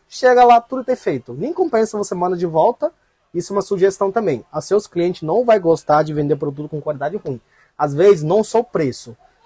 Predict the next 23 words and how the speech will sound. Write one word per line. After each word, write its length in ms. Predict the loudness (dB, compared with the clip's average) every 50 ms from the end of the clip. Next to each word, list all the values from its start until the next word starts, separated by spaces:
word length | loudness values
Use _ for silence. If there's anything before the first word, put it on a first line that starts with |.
| -20 -20 -6 2
Dois 240 | 4 6 6 6 6
reais 180 | 4 4 4
mais 240 | 2 -2 -2 -4 -4
caro, 320 | -2 0 2 2 2 0
você 220 | -2 -4 -6 -6 -6
melhor 320 | -4 -2 0 2 2 2
compra 240 | 0 -2 -4 -4 -4
uma 160 | -4 -4 -6
com 300 | -4 -6 -6 -6 -6 -8 -8
marca 320 | -6 -4 -4 -4 -2 -4
boa, 460 | -4 -2 -4 -2 -2 -2 -2 -2 -4 -8 _
qualidade 360 | _ -6 -4 -2 -2 -2 -2 -2
melhor, 580 | -4 -2 0 0 2 2 4 4 2 2 0 -4 _ _ _ _ _ _ _
entendeu? 400 | -14 -10 -8 -4 -2 -2 -2 -4 -8 _
Isso 180 | -10 -10 -8 -8
é 20 |
uma 100 | -8 -6
coisa 220 | -4 -2 -2 -2 -2
muito 380 | -2 -2 -2 -2 -2 -4 -6
importante. 680 | -8 -6 -4 -4 -2 -2 -4 -4 -4 -6 -10 -16 -18 -18 _
A 100 | -8 -6
nosso 320 | -4 -2 -4 -4 -6 -10 -12
cliente 580 | -8 -4 -2 0 2 0 0 -2 -6 -12 -16